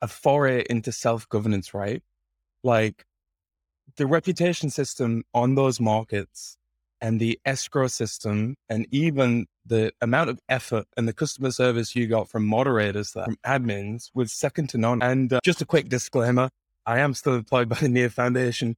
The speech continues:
We do abide to regulations and we will always fight for appropriate regulations when it's appropriate to do so.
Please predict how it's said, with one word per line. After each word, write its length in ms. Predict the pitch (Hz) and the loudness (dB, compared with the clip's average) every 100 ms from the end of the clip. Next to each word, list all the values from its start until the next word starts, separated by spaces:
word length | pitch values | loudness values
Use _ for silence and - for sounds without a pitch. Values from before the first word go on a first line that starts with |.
| _ - | _ -8
We 160 | 123 127 | -2 0
do 260 | 131 147 | 2 2
abide 320 | 131 117 113 | 4 2 2
to 100 | - | 0
regulations 600 | 113 107 110 110 104 107 104 | -2 0 0 0 -2 -4 -2
and 140 | 104 | -2
we 120 | 107 | 0
will 100 | 107 | 0
always 400 | 107 107 104 98 | 0 0 0 -4
fight 240 | - 104 95 | -2 -2 -2
for 100 | 107 | -6
appropriate 440 | - 107 101 98 | -6 -6 -4 -4
regulations 760 | 90 104 104 101 104 - 107 101 - | -2 0 0 -2 -4 -6 -6 -6 -6
when 180 | 107 | -4
it's 120 | 104 110 | -4 -8
appropriate 440 | - 110 107 98 | -4 -4 -2 -6
to 80 | - | -2
do 140 | 117 | -2
so. 280 | 110 120 147 | 0 -2 -2